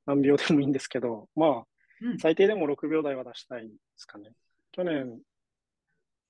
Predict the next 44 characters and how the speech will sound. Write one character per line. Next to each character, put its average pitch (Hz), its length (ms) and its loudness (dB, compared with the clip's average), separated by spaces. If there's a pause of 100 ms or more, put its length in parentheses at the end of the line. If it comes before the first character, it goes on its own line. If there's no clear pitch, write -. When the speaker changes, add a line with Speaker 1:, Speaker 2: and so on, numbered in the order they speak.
(360)
Speaker 1:
哲 135 440 -4
が 117 200 -10
四 131 200 -2
秒 117 180 -8
出 110 120 -10
し - 140 -14
て、 107 340 -10 (680)
哲 170 200 0
は 147 60 4
も 120 100 -6
う - 20 -10
絶 127 160 -6
対 160 120 4
四 165 120 6
秒 131 120 0
出 131 120 -2
す - 140 -16
っ - 180 -20
て 123 80 -12
い 123 280 -6
う - 140 -12 (560)
つ - 120 -4
も 143 120 4
り 147 60 2
で 143 80 0
走 131 160 -4
っ - 20 -14
て 135 100 -8
た 120 120 -12
の 110 120 -14
で、 110 220 -10 (1900)
そ - 140 0
れ 156 80 6
を 156 100 4
聞 - 160 -4
い 151 40 -2
て、 175 160 0
ま 147 160 2
あ、 - 40 -10
哲 165 240 -4
が 110 280 -8 (320)
多 139 100 -6
分 117 140 -16
タ-、 139 260 -2